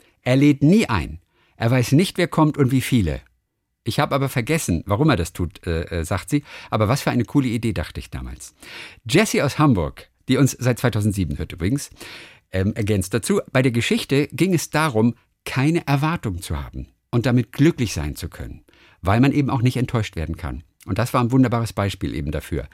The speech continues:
Da nie jemand eingeladen wurde, aber trotzdem jeder vorbeikommen konnte und willkommen war. Sabine Kamerzin aus Freiburg hat sich auch noch gemeldet und hat die Geschichte angesprochen. Penne Arrabbiata waren's damals, die der Münchner,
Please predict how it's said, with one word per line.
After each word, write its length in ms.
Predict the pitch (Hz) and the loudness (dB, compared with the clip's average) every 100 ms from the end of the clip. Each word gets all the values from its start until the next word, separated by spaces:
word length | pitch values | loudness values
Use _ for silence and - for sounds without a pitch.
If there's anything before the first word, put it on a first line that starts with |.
| - - - | -20 -20 -4
Da 120 | 95 | 4
nie 140 | 120 214 | 4 6
jemand 260 | 208 185 | 4 4
eingeladen 420 | 170 165 101 87 78 | 4 4 4 0 0
wurde, 280 | 73 107 - | -2 -4 -2
aber 200 | 107 104 | 0 2
trotzdem 340 | - - 110 | 0 0 2
jeder 220 | 104 202 | 4 4
vorbeikommen 560 | - 147 151 185 123 98 | 2 0 -2 -2 -2 -2
konnte 400 | 90 78 87 127 _ _ | 0 -2 -2 -6 _ _
und 140 | 123 | -2
willkommen 380 | 120 120 113 85 | -2 -4 -4 -4
war. 180 | 65 60 _ _ _ _ _ - - - - | -6 -12 _ _ _ _ _ -20 -18 -18 -2
Sabine 480 | 117 131 170 160 | 2 4 4 4
Kamerzin 640 | - 143 143 123 - 87 - | 2 2 2 2 0 -2 0
aus 320 | 113 120 - - | 2 2 0 -8
Freiburg 480 | - - 143 123 107 | -6 0 2 2 2
hat 120 | 92 | -2
sich 140 | 107 92 | -2 -2
auch 60 | |
noch 160 | 87 - | -2 -2
gemeldet 500 | 87 92 87 78 - | -2 0 0 -2 -2
und 120 | 98 | -2
hat 120 | 101 | -2
die 60 | 92 | -2
Geschichte 360 | 87 90 - | -4 -4 -4
angesprochen. 440 | 87 80 - 90 85 - | -6 -4 -6 -4 -6 -4
Penne 320 | 151 185 190 - | 0 2 2 0
Arrabbiata 800 | 156 156 143 135 143 147 104 | -2 0 -2 0 0 0 -2
waren's 240 | 87 85 - | -2 -4 -4
damals, 440 | 76 78 165 - _ - - - - | -4 -2 -4 -8 _ -20 -20 -20 0
die 100 | 139 | 4
der 140 | 127 123 | 6 8
Münchner, 680 | 143 226 254 98 98 247 | 8 6 0 -2 -2 -2